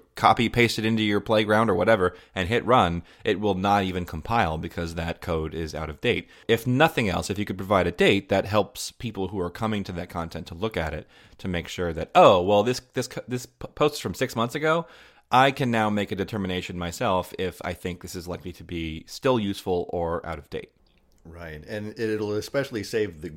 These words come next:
Speaker 2: the grief and the angst among those people who might not know about the concept of version control or, or, uh, versions and updates and how things can become obsolete. And again, I'm thinking specifically of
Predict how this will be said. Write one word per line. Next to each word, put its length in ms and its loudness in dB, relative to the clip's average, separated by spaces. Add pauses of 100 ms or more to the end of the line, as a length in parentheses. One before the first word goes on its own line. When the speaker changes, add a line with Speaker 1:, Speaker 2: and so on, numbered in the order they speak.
(240)
Speaker 2:
the 140 -12
grief 540 -10
and 100 -8
the 80 -10
angst 320 -6
among 260 -8
those 220 -8
people 320 -10
who 120 -16
might 280 -10
not 260 -12
know 420 -4
about 280 -8
the 60 -14
concept 560 -14
of 260 -18 (320)
version 480 -10
control 480 -12
or, 160 -10
or, 320 -12
uh, 140 -16 (1080)
versions 480 -8
and 120 -12
updates 420 -10
and 120 -12
how 140 -8
things 280 -12
can 180 -12
become 280 -12
obsolete. 560 -12 (480)
And 280 -14 (220)
again, 280 -6
I'm 100 -12
thinking 340 -12
specifically 680 -10
of 340 -12